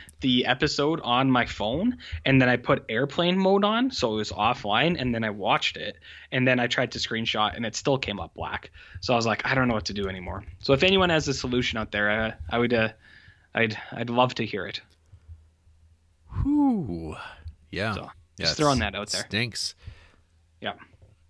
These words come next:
Speaker 1: Yeah.
Speaker 2: Hey, hey, R J.
Speaker 1: What?
Speaker 2: What you been creeping on this
Speaker 1: I
Speaker 2: week?
Speaker 1: got, I mean, I got a little bit. I got a little bit. I watched a,
Speaker 2: A little
Speaker 1: a Joe
Speaker 2: bit.
Speaker 1: Bob doubleheader, and it was fantastic, Jarrett.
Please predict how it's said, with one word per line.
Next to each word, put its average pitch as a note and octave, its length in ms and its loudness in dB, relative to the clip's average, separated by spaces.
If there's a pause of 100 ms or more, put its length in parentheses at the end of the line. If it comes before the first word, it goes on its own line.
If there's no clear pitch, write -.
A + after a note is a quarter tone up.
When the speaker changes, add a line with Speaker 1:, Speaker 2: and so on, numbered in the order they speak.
(120)
Speaker 1:
Yeah. G2 120 -10
Speaker 2:
Hey, A#2+ 100 -4 (120)
hey, C#3 100 0
R F#2+ 160 4
J. F#2+ 240 -2 (380)
Speaker 1:
What? - 160 4 (340)
Speaker 2:
What B2+ 140 0
you B2+ 60 -4
been B2+ 140 2
creeping D3 640 0
on F2+ 920 -2
this - 260 -8
Speaker 1:
I G#4+ 40 -8
Speaker 2:
week? G#4+ 80 -2
Speaker 1:
got, D3 420 2 (400)
I G3 80 -6
mean, C4 140 2
I C#4+ 100 2
got D#3+ 200 -2
a G#2+ 40 -8
little F#2+ 140 -10
bit. C#3+ 300 -2 (520)
I C#3 60 -10
got C#3+ 80 -4
a B2+ 40 -2
little A#2 120 -2
bit. C3+ 220 -2
I D3 80 0
watched G3 360 2
a, G3 40 4
Speaker 2:
A E3 180 4
little C3 160 -2
Speaker 1:
a - 60 0
Joe F#3+ 160 -4
Speaker 2:
bit. - 100 -4
Speaker 1:
Bob E3 220 0
doubleheader, A#2 520 -2
and C3+ 80 2 (160)
it C#3 60 -4
was C3 400 4 (320)
fantastic, B2+ 920 0 (160)
Jarrett. F#2+ 320 -6